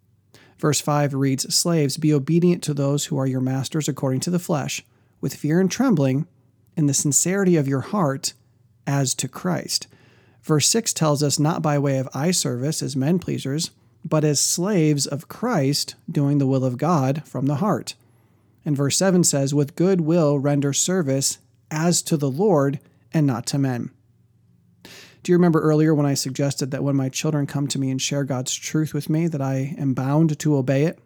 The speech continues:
Not because my children are my authority, but because God is? Well, that is exactly how we are to obey all of our earthly authorities.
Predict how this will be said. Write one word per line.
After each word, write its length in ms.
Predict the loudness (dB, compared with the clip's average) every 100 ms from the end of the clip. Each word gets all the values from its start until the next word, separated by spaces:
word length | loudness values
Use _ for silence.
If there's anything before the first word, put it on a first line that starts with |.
| _ _ -10
Not 100 | -6
because 240 | -2 0 0
my 80 |
children 260 | 0 0 0
are 60 | 2
my 160 | 0
authority, 440 | 0 2 4 4 2
but 180 | 0
because 260 | -4 -4 -2
God 240 | 2 2
is? 220 | 2 0 -6 _ _ _ _ _ _ -6
Well, 60 |
that 100 | 0
is 100 | 2
exactly 520 | 0 0 0 0 0 -2
how 180 | 0
we 140 | 0 0
are 80 | 0
to 160 | -2
obey 340 | -4 -2 -4 -4 -6
all 360 | -4 0 0
of 200 | 0 -2
our 160 | -2 -4
earthly 360 | -4 -6 -4 -6
authorities. 640 | -6 -6 -6 -6 -8 -8